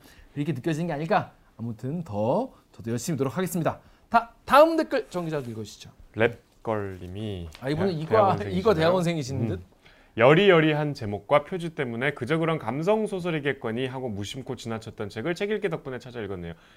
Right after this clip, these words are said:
Speaker 1: 읽고 나서 생각이 많아지는 걸 보니 간만에 만나는 좋은 소설이다 싶었고요. 고맙습니다.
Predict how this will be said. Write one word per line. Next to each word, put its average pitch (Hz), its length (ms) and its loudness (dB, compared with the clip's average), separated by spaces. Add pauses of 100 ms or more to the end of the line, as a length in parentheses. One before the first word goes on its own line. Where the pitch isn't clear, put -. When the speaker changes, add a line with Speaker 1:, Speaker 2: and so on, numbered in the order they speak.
(140)
Speaker 1:
읽고 131 240 -2
나서 131 240 0
생각이 170 380 0
많아지는 120 560 0
걸 110 120 -2
보니 107 240 -6
간만에 131 540 -2
만나는 104 600 -2
좋은 170 320 0
소설이다 165 460 -2
싶었고요. 156 440 -6
고맙습니다. 82 960 -4